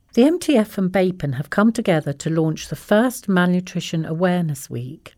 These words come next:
It's going to be held on week commencing the first of October. This is a very exciting initiative,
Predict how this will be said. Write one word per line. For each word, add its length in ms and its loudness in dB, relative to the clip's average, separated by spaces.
It's 120 -8
going 160 2
to 40 -12
be 120 2
held 420 2
on 160 0
week 180 2
commencing 520 2
the 60 -6
first 340 -6
of 80 -8
October. 680 -2
This 200 0
is 140 0
a 40 2
very 360 4
exciting 600 0
initiative, 680 -2